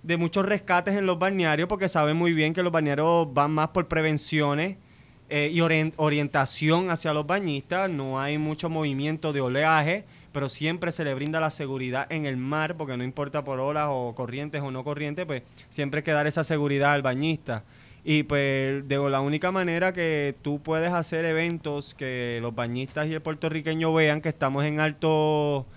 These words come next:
eh, conocimiento de profesionalismo del salvamento es a base de, de eventos y competencias. Y pues la lucha, pues gracias a Dios, pues la Academia de Ocean Rescue, el D R D,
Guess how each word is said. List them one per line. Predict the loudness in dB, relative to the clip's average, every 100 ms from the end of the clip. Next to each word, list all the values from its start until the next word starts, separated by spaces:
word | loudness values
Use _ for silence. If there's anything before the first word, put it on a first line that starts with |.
| -20 -20 -20 -14 -4
eh, | -2 0 -2 -2 -4 -4 -6 -6
conocimiento | 2 4 4 4 4 2 0 2 2 2 0
de | -2 -4
profesionalismo | -4 -4 -2 -2 0 0 0 0
del | 0 0
salvamento | -2 0 0 0 -2 0 0 2
es | 2
a | 4
base | 4 2 0
de, | 2 2 0 -2 -4
de | -2
eventos | 0 0 0 0
y | 0
competencias. | -2 -2 -2 -2 -4 -6 -6 -6
Y | -8 -10
pues | -8 -8 -6
la | -4
lucha, | -4 -6 -6 -4
pues | -4 -4 -4
gracias | -6 -6 -4 -2
a | -2
Dios, | -2 -2
pues | -4 -4
la | -4 -4 -6
Academia | -6 -6 -4 -4
de | -4
Ocean | -4 -4
Rescue, | -4 -4 -6
el | -4
D | -4
R | -4 -4
D, | -6